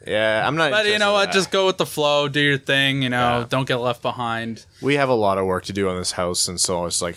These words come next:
Speaker 1: we'd rather just relax.
Speaker 2: Yeah, just take it easy. Enjoy the nice weather. Get your tan on.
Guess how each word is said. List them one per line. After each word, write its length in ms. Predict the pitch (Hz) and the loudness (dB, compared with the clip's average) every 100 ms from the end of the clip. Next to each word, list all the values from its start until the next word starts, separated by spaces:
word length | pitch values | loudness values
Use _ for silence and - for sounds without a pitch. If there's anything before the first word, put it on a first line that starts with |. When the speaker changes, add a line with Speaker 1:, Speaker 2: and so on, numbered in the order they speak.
| - | -10
Speaker 1:
we'd 140 | - 107 | -6 0
rather 200 | 101 92 | 2 2
just 220 | 78 - | -4 -8
relax. 640 | 58 50 52 65 - - - | -8 -8 -8 -6 -4 -2 0
Speaker 2:
Yeah, 240 | 104 82 - | 0 -2 -8
just 200 | 147 135 | -8 -6
take 220 | - 165 160 | -2 0 2
it 80 | |
easy. 480 | 143 135 135 135 131 | 2 2 0 0 0
Enjoy 320 | 127 113 120 | -2 -2 0
the 80 | 117 | 0
nice 300 | 117 113 - | -2 -6 -6
weather. 400 | 113 107 110 107 - - - _ | -4 -2 -2 -4 -8 -18 -20 _
Get 100 | 117 | -10
your 80 | 101 | -8
tan 340 | - 123 107 107 | -8 -6 -6 -6
on. 260 | 107 107 | -8 -10